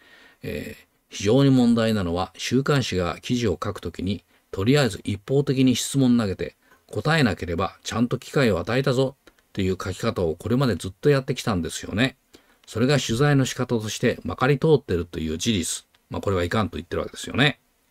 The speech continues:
だけどね、このことについてね、もう僕もね、ジャーナリストの側から言わせてもらいたいんだけども、ね。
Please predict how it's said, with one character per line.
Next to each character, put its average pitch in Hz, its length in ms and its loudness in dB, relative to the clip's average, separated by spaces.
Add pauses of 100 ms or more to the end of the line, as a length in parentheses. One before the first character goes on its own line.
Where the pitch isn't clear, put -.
(180)
だ 127 80 2
け 123 60 4
ど 95 100 0
ね、 92 260 0 (500)
こ 165 80 8
の 196 80 12
こ 214 100 6
と 190 120 6
に 101 60 4
つ 95 100 -2
い 85 60 -2
て 95 100 0
ね、 98 280 0 (320)
も 104 680 2
う - 20 0
僕 107 200 0
も 120 80 8
ね、 113 120 6
ジ 117 100 0
ャ 117 80 4
ー - 40 6
ナ 123 100 8
リ 113 60 4
ス - 40 -6
ト 101 80 0
の 85 80 0
側 85 200 0
か 87 100 -4
ら 82 60 0
言 90 80 2
わ 98 100 0
せ - 60 -8
て 98 60 -4
も 90 100 0
ら 90 100 0
い 85 40 -4
た 95 120 -4
い 85 80 -2
ん - 20 -2
だ 78 120 -8
け - 60 -16
ど 87 100 -6
も、 85 220 -4 (200)
ね。 107 220 0